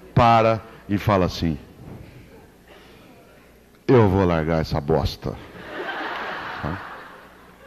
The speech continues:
Eu não aguento mais isso. Eu vou criar galinha, eu vou vender sanduíche natural,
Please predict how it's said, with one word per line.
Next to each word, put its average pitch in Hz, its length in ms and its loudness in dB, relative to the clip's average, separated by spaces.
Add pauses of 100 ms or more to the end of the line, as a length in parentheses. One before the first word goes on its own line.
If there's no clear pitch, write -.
(260)
Eu 120 160 4
não 98 100 4
aguento 87 400 2
mais 76 280 -4
isso. - 340 -14 (1700)
Eu 143 180 8
vou 135 160 6
criar 120 280 4
galinha, 104 440 4
eu 98 60 4
vou 110 140 4
vender 110 320 6
sanduíche 107 500 2
natural, 98 720 2